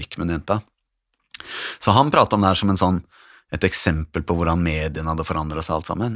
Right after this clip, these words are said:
Men da, jeg husker da jeg hørte den historien, hørte det intervjuet med hun jenta, så begynte jeg å grine, og jeg grein og grein og grein, for det gjorde så sjukt inntrykk på meg. Men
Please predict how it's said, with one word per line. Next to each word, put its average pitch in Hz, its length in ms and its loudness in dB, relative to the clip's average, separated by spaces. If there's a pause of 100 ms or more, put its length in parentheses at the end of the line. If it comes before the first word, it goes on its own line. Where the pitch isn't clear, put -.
Men 98 160 2
da, 107 100 0
jeg 107 140 0
husker 101 160 0
da 107 80 6
jeg 98 320 0 (160)
hørte 92 480 0
den 90 160 0
historien, 101 320 -2 (100)
hørte 110 380 0
det 87 140 0
intervjuet 87 420 -4
med 95 80 -2
hun 92 160 -2
jenta, 127 240 -4 (480)
så - 160 0
begynte 98 240 4
jeg 104 80 0
å - 80 -8
grine, 95 480 0
og - 100 -4
jeg 87 140 -2
grein 87 320 0
og - 80 -4
grein 87 160 0
og 90 80 0
grein, 98 100 0
for 95 140 -6
det 90 60 -4
gjorde - 100 -2
så 101 80 -6
sjukt - 560 -2
inntrykk 82 320 -4
på 110 80 0
meg. - 160 -2 (480)
Men 131 160 4